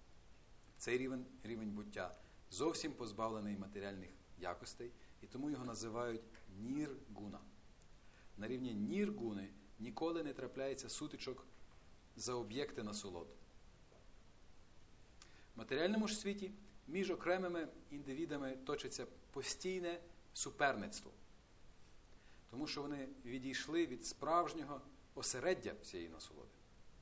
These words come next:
Справжнім центром насолод є Верховний Господь, центральна постать незрівнянного танцю раса.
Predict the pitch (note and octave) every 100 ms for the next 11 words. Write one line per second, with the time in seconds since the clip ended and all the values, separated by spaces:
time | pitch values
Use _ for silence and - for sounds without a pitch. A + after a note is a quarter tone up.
0 | - - - - - - C#3+ B2+ G#2+ G#2+
1 | F#3+ A#3+ - - G#2 F#2+ F#2 G2+ G2+ C#3+
2 | D3 - - A2 A#2+ C#3 C#3 C3+ A2+ A#2
3 | - G#2+ G2+ - - - - - - -
4 | B2 A#2 E3 F3+ C#3+ - A#2 - F2+ -
5 | - - - - B2 B2 B2 A#2 C3+ D#3
6 | D#3+ B2 B2 - - - - - - -
7 | - - - - - A#2 G#2+ G#2 G2+ F2+
8 | -